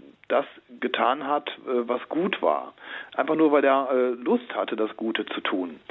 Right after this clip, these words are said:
Das ist ja bei uns nicht mehr. Und das ist ja das Wesen der Sünde, dass wenn wir das tun, wozu wir gerade Lust haben, äh, nicht immer das Gute bei rauskommt. Und das ist eigentlich der heilige Mensch, der das tut, woran er Freude hat, und das ist immer das Gute. Und das war bei Adam und Eva, bei der ursprünglichen Schöpfung mit Sicherheit auch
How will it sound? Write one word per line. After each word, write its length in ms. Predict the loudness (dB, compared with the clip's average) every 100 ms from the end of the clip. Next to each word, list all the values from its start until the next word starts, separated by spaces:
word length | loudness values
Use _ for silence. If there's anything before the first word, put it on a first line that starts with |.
| -12
Das 120 | -8 -2
ist 80 | 0
ja 80 | 2
bei 100 | 2
uns 240 | -2 -4
nicht 200 | -2 -2 0
mehr. 100 | 0
Und 60 |
das 100 | -2 -4
ist 60 | 2
ja 80 | 2
das 180 | 2 2
Wesen 300 | 2 2 2
der 120 | 0
Sünde, 320 | 0 -2 0
dass 160 | 0 0
wenn 160 | -2
wir 80 | 0
das 140 | 0 0
tun, 180 | -2 -2
wozu 300 | -2 -2 0
wir 100 | 0
gerade 240 | 2 0 0
Lust 260 | -6 0
haben, 340 | 2 2 0 -8
äh, 220 | -6 -4 -6 -8
nicht 180 | -2
immer 180 | 0 0
das 140 | 0 -2
Gute 240 | -6 -2
bei 120 | 0
rauskommt. 520 | 0 0 -2 -4 -4 -8 _ _ _
Und 160 | -2 0
das 200 | 4 2 2 -10 -6
ist 160 | -4
eigentlich 220 | -4 -4
der 240 | -2 0 4
heilige 440 | 6 6 4 0
Mensch, 300 | 0 -2 -2 0
der 100 | 2
das 180 | 2 0 -2
tut, 220 | -2 0
woran 180 | -2 -4
er 80 | -6
Freude 480 | -2 4 4 4
hat, 180 | 2 -2
und 100 | -4
das 80 | -8 -10
ist 100 | -10
immer 160 | -6 -4
das 180 | -6
Gute. 280 | -6 -6 -4
Und 80 | -4
das 120 | 0 2
war 100 | 4
bei 240 | 4 2
Adam 300 | -2 -2 -4
und 100 | -6
Eva, 360 | -10 -2 0 0
bei 180 | 0 -6
der 120 | -2
ursprünglichen 600 | -2 -2 -2 -6 -6 -4
Schöpfung 380 | -4 -4 -4 -6
mit 120 | -4
Sicherheit 320 | -4 -2 -2
auch 260 | 0 0 -2